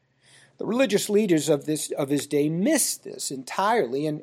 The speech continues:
and we know that so many Jews today will also miss this when they celebrate the Passover in just a couple of weeks from now. It's a sad thing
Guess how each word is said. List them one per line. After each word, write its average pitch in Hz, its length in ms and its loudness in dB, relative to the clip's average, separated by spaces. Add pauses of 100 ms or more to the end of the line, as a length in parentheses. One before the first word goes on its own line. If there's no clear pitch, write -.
(120)
and 185 180 2
we 220 100 2
know 320 160 0
that 226 240 2
so - 380 2
many 277 300 2
Jews 240 520 -4
today 220 540 2
will 175 280 4
also 226 480 2
miss 120 360 -8
this 120 300 -10
when 131 160 -8
they 123 180 -6 (260)
celebrate 143 500 0
the 139 60 -6
Passover 139 600 -4
in 143 80 -6
just 135 220 -8
a - 40 -6
couple 131 320 -6
of 123 80 -10
weeks 226 320 -6
from 110 200 -8
now. 101 260 -16 (800)
It's - 160 -2
a 226 60 6
sad 269 640 6
thing 165 480 0